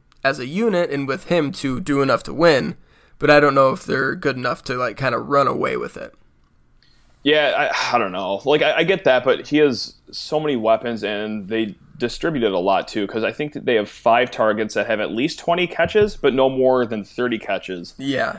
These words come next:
Speaker 2: at the same time. So, like, it is definitely a wide array of who gets the ball. Like, anyone could be the man at any given time, any given drive, any given game.
Speaker 1: Yeah, and they're all
Speaker 2: So,
Speaker 1: good.
Speaker 2: like, y-, like, Shea,
Speaker 1: <laughs>
Speaker 2: like, Shea can suck, but, like, I feel like you can put me at quarterback,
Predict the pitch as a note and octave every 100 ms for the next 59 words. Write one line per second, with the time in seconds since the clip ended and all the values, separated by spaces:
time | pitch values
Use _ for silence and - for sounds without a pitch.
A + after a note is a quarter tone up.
0 | - - G#2+ B2 A2+ B2 A2+ G#2 B2+ B2
1 | A#2+ E3 F#3 B2+ A#2+ B2 G#2+ G#2 A2 A2
2 | G#2 G2+ G2 F#2+ B2+ B2 B2 A#2 G2 G#2
3 | G#2+ G#2 G2+ - B2 C#3 C3+ C3 B2+ A#2
4 | A2+ F#2+ G#2+ A2 G#2+ G2+ - A#2+ A2+ G#2+
5 | F#2+ - B2 A#2+ B2 G#2+ G#2 G2 F#2 F2
6 | F#2+ G2+ G2+ G2 E2+ E2 E2 C#2+ C#2+ F2+
7 | F#2+ F#2 F2+ - - - C#3+ A#2+ C3 B2+
8 | C3+ D3 D#3 D#3 E3+ E3+ F#3 F#3 - G#3+
9 | - F3+ F3 - G3+ A#3+ F#3+ B2+ - C#3+
10 | D3+ D#3+ B2 A2+ B2+ G3+ D#3+ D3+ C3 C3
11 | F2 A#2+ A2 G2 A2+ G#2 G2+ G2+ G2